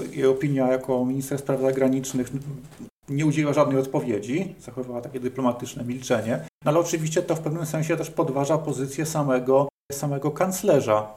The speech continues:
Niewątpliwie kanclerz Scholz tutaj w dużej mierze kieruje się sondażami opinii publicznej,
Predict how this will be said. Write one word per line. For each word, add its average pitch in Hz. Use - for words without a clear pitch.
Niewątpliwie 175
kanclerz 156
Scholz 147
tutaj 156
w 127
dużej 156
mierze 139
kieruje 131
się 123
sondażami 139
opinii 131
publicznej, 123